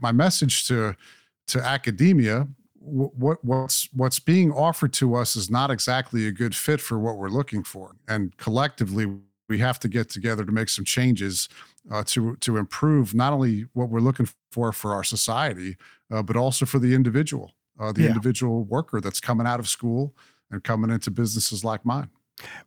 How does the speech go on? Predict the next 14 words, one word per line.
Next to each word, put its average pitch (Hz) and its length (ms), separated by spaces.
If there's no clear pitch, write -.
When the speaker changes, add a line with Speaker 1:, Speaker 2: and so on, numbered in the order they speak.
Speaker 2:
And 170 160
in 170 120
terms 220 400
of 170 80
this 165 220
idea 143 520
of, 127 480
uh, 117 440
you 170 120
know, 135 380
where 156 580
you 139 560
find 131 640
workers, 123 760